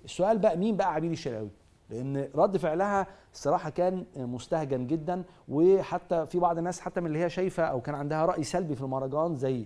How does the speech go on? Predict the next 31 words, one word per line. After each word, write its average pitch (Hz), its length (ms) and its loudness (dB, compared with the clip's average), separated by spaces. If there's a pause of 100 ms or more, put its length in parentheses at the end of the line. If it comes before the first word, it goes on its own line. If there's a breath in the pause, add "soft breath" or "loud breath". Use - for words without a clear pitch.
يارا 156 460 2 (180 loud breath)
بتقول: 156 340 0
"مع 135 160 -4
ان 143 120 -4
رايي 151 260 -2
سلبي 160 320 -4
في 131 120 -10
مهرجان 131 300 -4
الجونه 156 340 -2
نظرا 165 300 -2
لان 151 260 -6
اهتمام 151 300 -6
الصحافه 151 480 -6
في 147 140 -8
تسويق 156 360 -8
المهرجان 131 640 -4 (340 soft breath)
مقتصر 143 460 -6
على 123 220 -4
جانب 156 260 -2
الازياء، 143 460 -2
ومع 175 180 -2
ذلك 165 300 0
خساره 165 440 -4
مهرجان 139 380 -4
المفروض 151 320 -6
انه 143 140 -4
بيخدم 151 400 -2
صناعه 156 300 -6
السينما 180 500 -4 (280 loud breath)
وبيروج 139 760 2 (300)
للسياحه، 151 760 -2